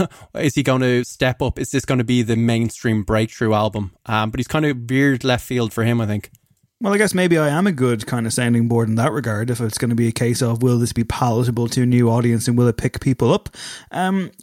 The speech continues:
Speaker 2: this is a classic case for me of album I enjoyed listening to, but couldn't tell you that much about. Um, I've definitely listened to this one about, like, it,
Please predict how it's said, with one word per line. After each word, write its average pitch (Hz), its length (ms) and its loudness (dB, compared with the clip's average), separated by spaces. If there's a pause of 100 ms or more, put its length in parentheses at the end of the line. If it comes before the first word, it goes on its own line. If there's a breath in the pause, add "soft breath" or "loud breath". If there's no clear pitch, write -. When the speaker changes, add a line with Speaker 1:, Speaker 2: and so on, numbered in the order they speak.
(140)
Speaker 2:
this 190 220 2
is 180 100 0
a 175 40 0
classic 170 420 0
case 165 260 0
for 156 120 -6
me 151 280 0
of 135 540 0
album 156 340 2
I 147 120 2
enjoyed 135 440 2
listening 131 400 0
to, 151 260 2
but 131 140 -2
couldn't 196 220 0
tell 196 140 0
you 175 100 0
that 180 160 0
much 180 160 -2
about. 147 380 -2 (400 loud breath)
Um, 131 380 -2
I've 139 180 -2
definitely 190 320 2
listened 156 200 2
to 139 60 2
this 127 100 2
one 127 180 2
about, 110 240 -2
like, 107 480 -6
it, 131 120 -4